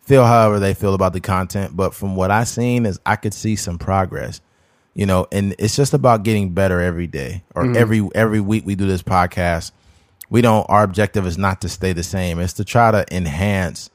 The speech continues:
Speaker 1: uh, the conversation, go a
Speaker 2: Yeah.
Speaker 1: little deeper, do a little more research, just little things. Talk about something we might not be that comfortable talking about, but still talking about it. Like the
Speaker 2: Yeah.
Speaker 1: transgender athlete, that was something that we, you know, we were tiptoeing on and then we decided to talk about it.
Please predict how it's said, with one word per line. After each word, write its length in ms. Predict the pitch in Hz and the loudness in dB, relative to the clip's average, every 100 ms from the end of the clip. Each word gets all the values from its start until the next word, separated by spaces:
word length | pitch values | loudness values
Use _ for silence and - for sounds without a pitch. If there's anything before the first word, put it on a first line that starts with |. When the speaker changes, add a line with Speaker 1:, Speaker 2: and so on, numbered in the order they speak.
| _ _ _ _ - | _ _ _ _ -2
Speaker 1:
uh, 280 | 87 85 82 | 0 2 0
the 100 | 98 | -4
conversation, 920 | - 98 87 82 92 90 - 82 82 | 0 0 0 -4 -4 -4 -6 -10 -8
go 180 | - 107 | 2 4
a 20 | |
Speaker 2:
Yeah. 60 | 110 | 6
Speaker 1:
little 160 | 110 101 | 4 2
deeper, 500 | 98 98 90 85 85 | -2 -4 -4 -4 -2
do 180 | 78 110 | 0 2
a 40 | |
little 180 | 113 110 | 2 2
more 200 | 107 98 | 2 0
research, 580 | 95 95 - 78 71 - _ _ _ 123 | 0 -2 -6 -8 -10 -18 _ _ _ -2
just 200 | 120 - | -2 0
little 300 | 110 120 95 | 2 2 2
things. 340 | 90 82 78 | -2 -6 -10
Talk 280 | - 120 117 | 0 2 4
about 240 | 110 104 | 2 2
something 280 | 110 107 98 | 0 -2 -2
we 320 | 101 101 98 - _ - | 0 -2 -4 -8 _ 0
might 280 | 110 113 | 2 2
not 180 | 104 101 | 2 0
be 120 | 104 | 0
that 200 | 104 95 | 0 0
comfortable 420 | 92 113 101 98 92 | 0 -2 -2 -4 -2
talking 380 | 104 110 104 | 2 2 2
about, 300 | 90 82 78 | -2 -2 -2
but 100 | 76 | -4
still 220 | - - 95 | -8 -6 -2
talking 340 | 98 95 90 | 0 0 -2
about 240 | 73 65 | -8 -8
it. 140 | 52 - | -10 -4
Like 180 | 98 95 | -4 -2
the 80 | |
Speaker 2:
Yeah. 100 | 104 | -4
Speaker 1:
transgender 560 | 104 120 120 101 113 107 | 0 0 0 -2 0 2
athlete, 560 | 101 110 110 110 104 - _ _ _ _ - | 2 2 0 -4 -6 -10 _ _ _ _ 0
that 240 | 120 139 | 2 2
was 160 | 110 101 | 0 -2
something 380 | 120 107 104 101 | 0 -2 -2 -2
that 180 | 92 | -4
we, 400 | - 104 101 95 78 | -4 -4 -4 -6 -6
you 120 | 95 | -4
know, 320 | 90 85 85 | -2 -4 -6
we 140 | - 92 | -8 -8
were 200 | 80 85 | -6 -8
tiptoeing 600 | - 120 - 113 110 110 | -4 -4 0 0 2 2
on 260 | 110 110 | 2 0
and 100 | 104 | 0
then 100 | 95 92 | -2 -4
we 80 | |
decided 400 | 95 92 98 92 | -4 -4 -2 -2
to 80 | 85 | -4
talk 260 | 78 92 87 | -2 -2 -2
about 320 | 82 76 62 | -6 -8 -8
it. 140 | 57 | -12